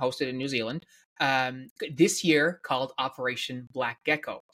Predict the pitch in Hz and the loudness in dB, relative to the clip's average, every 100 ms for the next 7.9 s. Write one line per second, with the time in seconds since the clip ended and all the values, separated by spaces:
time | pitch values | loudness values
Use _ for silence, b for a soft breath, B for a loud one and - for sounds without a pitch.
0 | B B B - - 196 170 151 - 190 | B B B -12 -2 0 0 0 -2 4
1 | 247 262 - 170 175 180 - 160 143 123 | 6 4 2 0 2 0 -2 -6 -6 0
2 | 160 196 - - 151 151 147 165 180 175 | 2 2 0 -20 -8 -4 -2 -4 -4 -2
3 | 156 151 170 175 - 165 160 156 151 147 | -2 0 2 2 -2 -4 -2 -2 -4 -8
4 | 147 B B B - 185 190 254 - 254 | -10 B B B 0 0 0 -4 0 0
5 | 240 226 214 208 - 170 123 _ _ - | 0 0 0 0 4 2 2 _ _ 0
6 | 185 185 139 110 113 - 165 180 202 170 | 0 0 -6 -8 -10 0 2 2 2 2
7 | 165 151 147 143 - 135 131 120 104 | 2 4 4 2 0 0 0 -6 -8